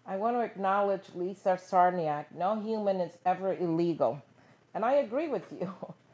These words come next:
But unfortunately, whether it's America or any place else,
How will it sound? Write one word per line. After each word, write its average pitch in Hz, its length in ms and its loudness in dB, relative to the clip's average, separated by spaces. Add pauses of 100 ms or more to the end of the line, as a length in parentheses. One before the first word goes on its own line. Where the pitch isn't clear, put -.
(240)
But 202 100 8
unfortunately, 220 1160 4
whether 220 320 2
it's 196 140 -6
America 196 500 0
or 185 260 4
any 233 260 0
place 196 440 -4
else, 165 360 2